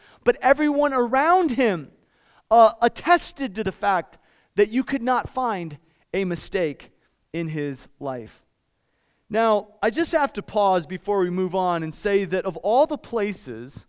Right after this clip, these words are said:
<laughs> of all the places that God could have taken his son and placed him on earth, like, like really, I mean, God could have placed his son in America.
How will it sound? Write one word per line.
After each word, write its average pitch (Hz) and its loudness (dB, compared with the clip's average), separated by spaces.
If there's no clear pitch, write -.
<laughs> - -20
of 214 -6
all 359 -2
the 381 0
places - -4
that 226 2
God 311 4
could 349 0
have 262 0
taken 294 -2
his 233 -2
son 208 0
and 247 0
placed 294 4
him 277 0
on 226 0
earth, 202 -4
like, 294 2
like 254 0
really, 285 2
I 220 -2
mean, 269 0
God 294 0
could 330 -2
have 330 -6
placed 269 0
his 247 -6
son 233 0
in 214 2
America. 294 4